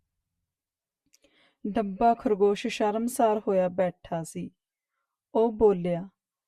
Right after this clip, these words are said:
"ਸਤਰੰਗੀ ਤਿਤਲੀਏ, ਤੂੰ ਜਿਹੜੀ ਗੱਲ ਸਮਝਾਉਣੀ ਸੀ, ਮੈਨੂੰ ਉਸ ਦੀ ਸਮਝ ਲੱਗ ਗਈ। ਮੈਂ ਹਉਮੈ ਦੇ ਰੌਹ ਵਿੱਚ ਮੂਰਖ ਹੋ ਗਿਆ ਸਾਂ।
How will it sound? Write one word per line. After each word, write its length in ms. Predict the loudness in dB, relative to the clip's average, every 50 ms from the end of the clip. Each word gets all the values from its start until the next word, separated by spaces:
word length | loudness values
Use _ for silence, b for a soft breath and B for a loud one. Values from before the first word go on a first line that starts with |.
| _ _
"ਸਤਰੰਗੀ 680 | -6 -4 -4 -2 0 0 0 0 0 -2 -4 -6 -8 -8
ਤਿਤਲੀਏ, 640 | -6 -4 -4 -4 -4 -4 -4 -4 -4 -4 -4 -4 -6 _ _ _ _ _ _ _ _ _ _ _ _ _ _
ਤੂੰ 220 | 0 2 2 2
ਜਿਹੜੀ 360 | 2 2 2 2 2 0 2
ਗੱਲ 260 | 4 4 4 6 4 2
ਸਮਝਾਉਣੀ 680 | 2 2 2 2 4 4 4 4 4 4 2 -2 -4 -6
ਸੀ, 340 | -8 -8 -8 -8 -10 -10 -14 _ _ _ _ _ _ _ _ _ -6
ਮੈਨੂੰ 420 | -2 0 0 0 2 2 2 0 0
ਉਸ 140 | -2 -4 -4
ਦੀ 120 | -4 -4 -4
ਸਮਝ 420 | -2 -2 -2 -2 -4 -4 -4 -4
ਲੱਗ 220 | -2 -2 -2 -2
ਗਈ। 360 | -4 -8 -10 -10 -10 -10 -10 -14 -18 _ _ _ _ _ _ _ _ _ _ _ _ _ _ _ _ _ _ _ -6
ਮੈਂ 300 | -2 0 0 2 2 0
ਹਉਮੈ 600 | -2 -2 0 2 2 2 2 0 -2 -2 -2 0
ਦੇ 240 | 0 2 2 2 2
ਰੌਹ 320 | 2 2 2 2 2 0
ਵਿੱਚ 280 | -2 -4 -8 -8 -10 -8
ਮੂਰਖ 500 | -6 -6 -4 -2 -2 -2 -4 -4 -2 -2
ਹੋ 100 | -2 0
ਗਿਆ 280 | 0 -4 -6 -6 -6 -8
ਸਾਂ। 260 | -10 -12 -12 -12